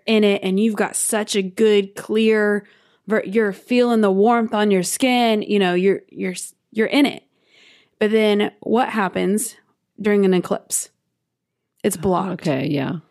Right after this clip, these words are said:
Speaker 1: But that doesn't mean that the sun isn't still
Speaker 2: Isn't
Speaker 1: there.
Speaker 2: there. That's a really good analogy.
Speaker 1: And so he's like, "What makes an eclipse from you seeing the sun
Speaker 2: Uh-huh.
Speaker 1: is you. It's your feelings. It's your belief systems.
Speaker 2: Uh-huh.
Speaker 1: It's those faulty thought processes."
Speaker 2: Mm-hmm.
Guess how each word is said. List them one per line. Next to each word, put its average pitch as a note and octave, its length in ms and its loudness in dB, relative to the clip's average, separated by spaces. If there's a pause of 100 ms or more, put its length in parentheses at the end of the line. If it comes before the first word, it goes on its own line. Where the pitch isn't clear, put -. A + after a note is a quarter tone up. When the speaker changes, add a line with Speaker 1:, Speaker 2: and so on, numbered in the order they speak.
(140)
Speaker 1:
But A3+ 140 0
that G#3 260 -2
doesn't A3+ 380 0
mean G#3+ 220 4
that G3+ 120 2
the G3 80 0
sun F#3 340 -2
isn't F3+ 300 0
still F3 200 2
Speaker 2:
Isn't D#3 100 0
Speaker 1:
there. - 80 -2
Speaker 2:
there. D3 280 2
That's G3+ 200 -2
a C#4 60 0
really C#3+ 260 2
good C3 140 0
analogy. B2+ 600 -4
Speaker 1:
And A3+ 200 2
so G#3 160 2
he's G#3+ 280 0
like, G3+ 240 -2
"What G#3 320 -2 (120)
makes A3 500 2
an B3 80 4
eclipse A3 720 0
from A3 260 0
you G#3+ 160 4
seeing A#3 640 0 (320)
the G3+ 140 0
sun A3 520 0
Speaker 2:
Uh-huh. D3+ 360 -2
Speaker 1:
is F#3 240 0
you. E3 440 -2 (440)
It's F#3+ 240 -2
your F#3 140 0
feelings. B3+ 800 2 (680)
It's G3+ 240 -2
your G#3 140 2
belief F3+ 420 2
systems. F4 600 0
Speaker 2:
Uh-huh. D3+ 320 0
Speaker 1:
It's G3 220 -2
those G3 260 2
faulty G#3 560 -2
thought F#3+ 320 -2
processes." E4+ 760 0
Speaker 2:
Mm-hmm. D#3 320 0